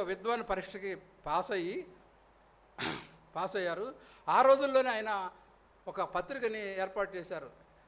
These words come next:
ఎప్పుడు? పంతొమ్మిది వందల ముప్పై తొమ్మిదిలో ఆంధ్రి అనే పత్రికని ఆయన మాసపత్రిక పెట్టి ఎంతోమంది కవుల, రచయితల క-, కవితలు, వ్యాసాలు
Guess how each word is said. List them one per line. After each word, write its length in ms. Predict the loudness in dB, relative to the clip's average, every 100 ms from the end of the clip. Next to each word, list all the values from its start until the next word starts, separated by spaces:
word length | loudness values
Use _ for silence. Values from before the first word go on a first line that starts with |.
| -16 -10
ఎప్పుడు? 260 | -2 2
పంతొమ్మిది 380 | 2 0 -2 -2
వందల 100 | -4
ముప్పై 240 | -2 -2
తొమ్మిదిలో 360 | -2 -2 0 0
ఆంధ్రి 520 | 2 4 4 4 2
అనే 140 | 2 0
పత్రికని 480 | -4 -4 -6 -4
ఆయన 140 | -4 -2
మాసపత్రిక 640 | -2 -4 -4 -6 -6 -8
పెట్టి 260 | -10 -6 -6 -8 -12 -14 -10
ఎంతోమంది 500 | -4 -2 -2 -4 -2
కవుల, 300 | 0 2 2
రచయితల 520 | 0 -2 -4 -4 -4 -4 -4 -10 -20 -6 0
క-, 240 | 0 0 0
కవితలు, 580 | -2 -2 -2 -2 -4 -6
వ్యాసాలు 540 | 0 0 2 0 0